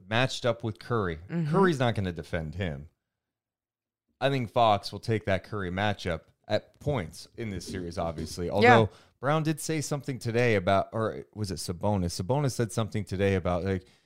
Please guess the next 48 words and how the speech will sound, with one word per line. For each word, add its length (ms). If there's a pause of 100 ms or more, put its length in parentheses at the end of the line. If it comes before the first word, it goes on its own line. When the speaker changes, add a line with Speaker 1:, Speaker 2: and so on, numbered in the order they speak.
(120)
Speaker 1:
yeah, 140
Keegan's 380
gonna 140
have 120
the 60
job 340
of, 120
of 220
guarding 520 (140)
one 180
of 100
the, 120 (140)
the 80
best 280
players 340
in 80
the 80
league. 400 (540)
And 120
so 100
I 80
don't 80
know 100
if 120
Keegan's 360
gonna 140
be 120
thrown 280
on 140
him 160
too. 300
We 160
saw 280
that 180
a 20
little 220
bit 280
early 240
this 160
season. 380 (1120)
But 280
Fox 380
has 60
gotta 220
be 240
in 100
the 80
guys. 520